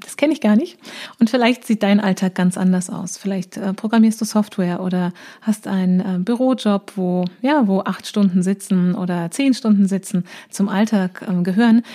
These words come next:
Dann ist es umso wichtiger, sich Gedanken zu machen,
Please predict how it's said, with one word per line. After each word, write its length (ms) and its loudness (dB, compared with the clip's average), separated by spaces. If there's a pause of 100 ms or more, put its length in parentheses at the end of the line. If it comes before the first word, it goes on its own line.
(120)
Dann 260 0
ist 220 -4
es 100 -4
umso 300 2
wichtiger, 400 0
sich 200 -8
Gedanken 380 -2
zu 140 -4
machen, 300 -2